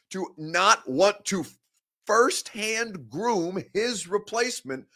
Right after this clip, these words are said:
to push him out of a job. Because if he does it successfully, Ryan Tannehill's out on his ass next year and a poor man for it. Stop.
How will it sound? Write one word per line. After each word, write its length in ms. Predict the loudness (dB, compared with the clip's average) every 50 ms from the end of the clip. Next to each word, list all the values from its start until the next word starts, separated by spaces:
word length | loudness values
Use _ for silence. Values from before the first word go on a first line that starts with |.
| _ _ _ _ _ -6
to 140 | -6 -6 -6
push 440 | -8 4 6 8 8 8 6 2
him 180 | -2 -2 -2 -2
out 280 | 0 0 0 -2 -2 0 0
of 200 | 2 2 2 0
a 40 | 0
job. 360 | 2 4 6 6 4 4 0
Because 260 | -4 -6 -6 -6 -6
if 100 | -6 -8
he 100 | -10 -12
does 320 | -2 2 4 4 4 2
it 120 | 0 -4 -8
successfully, 840 | -8 -10 -6 -4 0 0 0 0 -2 -4 -4 -2 -2 -2 -2 -4 -8 _ _ _ _ _
Ryan 320 | -4 -2 0 0 0 0 0
Tannehill's 560 | 0 0 0 2 2 2 2 2 0 -2 -6 -2
out 220 | 2 4 4 6 6
on 120 | 4 4
his 140 | 2 2 2
ass 340 | 4 4 4 2 0 -2 -2
next 320 | -4 -4 -4 -4 -8 -10
year 280 | -8 -8 -8 -8 -8 -8
and 100 | -8 -8
a 40 | -8
poor 480 | -8 -4 0 2 2 4 2 2 0 0
man 400 | 0 2 2 2 2 0 -2 -6
for 420 | _ 2 6 6 8 8 6 4
it. 80 | 0 -8 _ _ _ _ _ _
Stop. 800 | _ -16 -14 -12 -12 -12 -4 2 4 6 6 6 6 2 -2